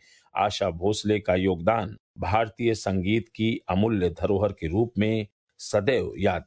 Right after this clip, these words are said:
किया जाएगा। मऊ के घोसी लोकसभा क्षेत्र के पूर्व सांसद हरि नारायण राजभर का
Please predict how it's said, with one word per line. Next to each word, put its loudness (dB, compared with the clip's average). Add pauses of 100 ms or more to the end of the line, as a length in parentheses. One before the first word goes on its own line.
किया -2
जाएगा। -4 (1000)
मऊ 2
के 2
घोसी 0
लोकसभा 0
क्षेत्र -4
के 2
पूर्व 0
सांसद 0 (360)
हरि 2
नारायण 2
राजभर 0
का 0